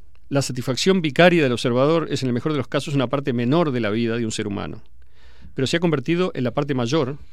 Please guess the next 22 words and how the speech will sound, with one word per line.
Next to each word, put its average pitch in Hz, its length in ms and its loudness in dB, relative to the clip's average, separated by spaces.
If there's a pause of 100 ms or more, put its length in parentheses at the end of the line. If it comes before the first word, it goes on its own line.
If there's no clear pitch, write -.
(420)
para 123 140 0
una 139 100 0
clase 143 260 -2
media 147 280 2
urbana 139 340 2
global 131 380 2
que 127 100 -4
no 123 100 -2
para 147 200 2
de 123 80 0
crecer 143 420 0
y 139 80 0
de 123 80 0
repetir 117 340 -4
sonceras 120 500 -2
sobre 110 180 -2
el 110 40 -6
progreso, 127 560 -2
el 123 120 -4
desarrollo, 117 640 -4
la 113 100 -4
ecología 120 640 -4